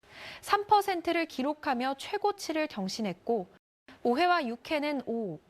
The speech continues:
구에서 육, 일 퍼센트 사이를 유지하며 안정적인 흐름을 보여주고 있다.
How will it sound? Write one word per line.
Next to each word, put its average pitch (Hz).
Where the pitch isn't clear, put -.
구에서 269
육, 208
일 254
퍼센트 320
사이를 285
유지하며 208
안정적인 277
흐름을 247
보여주고 190
있다. 175